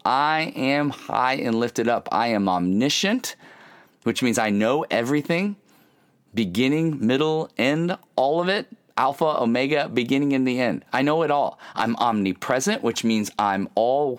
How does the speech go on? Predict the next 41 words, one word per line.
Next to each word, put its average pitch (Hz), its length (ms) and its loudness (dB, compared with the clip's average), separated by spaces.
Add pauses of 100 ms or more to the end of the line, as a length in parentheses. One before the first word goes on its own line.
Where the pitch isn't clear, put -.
(160)
all 123 240 2
places 143 500 -2
at 101 220 0
all 101 180 0
times. 147 420 -2 (400)
And 107 220 -2
boy, 156 220 0
you 117 240 2
and 110 100 2
I 104 80 2
like 98 220 0
to 92 100 -4
keep - 300 -8
God 85 220 0
in 80 60 0
a 78 40 -2
box, - 400 -4
don't 92 200 -2
we? 113 200 -2 (400)
We 131 100 2
like 135 160 0
to 131 100 0
say, 110 420 0 (380)
"Oh, 143 240 2
no, 127 140 0
you 120 160 2
don't 120 160 0
get 98 160 0
it," 95 140 -2
or, 95 80 0
"You 104 100 2
don't 131 140 2
understand." 101 560 0
It's 92 100 -4
like, 90 100 -6
"No, 131 200 0
no, 127 80 -2
no, 98 120 -2
I'm 120 240 0
right 92 560 -2 (220)
here. - 560 -6